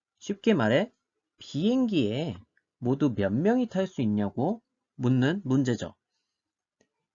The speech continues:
그럼 일 층에는 몇 명 탈 수 있었죠? 네, 일 층에 삼백사십이 명, 이 층에는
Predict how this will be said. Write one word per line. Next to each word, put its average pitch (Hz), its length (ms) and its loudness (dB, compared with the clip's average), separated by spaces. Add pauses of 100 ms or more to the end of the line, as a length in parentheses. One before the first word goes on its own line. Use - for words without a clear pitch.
(680)
그럼 120 280 0
일 214 180 4
층에는 190 380 4
몇 101 100 4
명 120 160 0
탈 107 140 -4
수 - 100 -12
있었죠? 135 400 -10 (1700)
네, 101 240 -2
일 147 160 0
층에 196 480 2 (120)
삼백사십이 123 880 0
명, 107 320 2 (1300)
이 139 140 -6
층에는 139 600 2